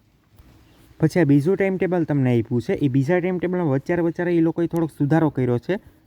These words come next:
કે લાલ લીટી આપી છે એ તમારે ખાસ ધ્યાનમાં લેવાનું છે કે તમે લોકો જ્યારે ફોર્મ ભરી લ્યો છો પછી બે તારીખથી લઈને ચાર તારીખ સુધી તમારે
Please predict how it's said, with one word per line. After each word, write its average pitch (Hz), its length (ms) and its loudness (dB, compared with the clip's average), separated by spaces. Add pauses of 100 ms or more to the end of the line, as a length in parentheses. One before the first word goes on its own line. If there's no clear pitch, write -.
(160)
કે 190 140 2
લાલ 151 300 2 (280)
લીટી 156 260 -2
આપી 165 240 -2
છે 170 160 0
એ - 20 0
તમારે 156 260 -2
ખાસ 160 320 -2
ધ્યાનમાં 127 400 -2
લેવાનું 110 340 -2
છે - 180 -16 (720)
કે 175 60 -4
તમે 160 280 4
લોકો 196 220 2
જ્યારે 165 260 -2
ફોર્મ 165 240 0
ભરી 190 220 2
લ્યો 160 140 4
છો 143 120 -2
પછી 143 180 -4
બે 151 180 2
તારીખથી 170 480 -4
લઈને 156 160 -2
ચાર 160 180 0
તારીખ 160 320 -4
સુધી 143 240 -8
તમારે 143 340 0